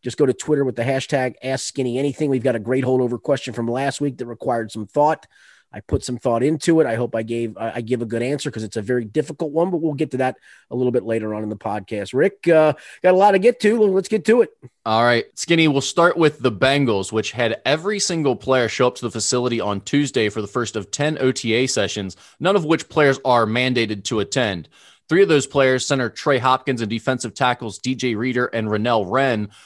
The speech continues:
Speaker 2: were doing rehab work on the side as they recover from injuries. But everybody else participated, including Joe Burrow, who took part in some light passing drills and said his knee was about eighty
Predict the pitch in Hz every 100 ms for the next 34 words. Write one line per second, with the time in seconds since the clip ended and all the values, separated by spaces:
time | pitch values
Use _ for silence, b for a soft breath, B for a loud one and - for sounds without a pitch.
0 | b 113 120 123 107 139 160 135 131 123
1 | 113 104 139 127 104 127 131 - 117 113
2 | 117 107 139 120 113 104 - b b b
3 | 107 151 208 214 175 190 - - 190 190
4 | - 139 135 135 135 135 208 240 165 143
5 | 135 b b - 135 107 135 156 107 87
6 | 101 123 - 127 110 120 107 120 - 117
7 | 117 117 113 120 110 107 120 117 104 127
8 | 143 131 123 117 - 139 185 226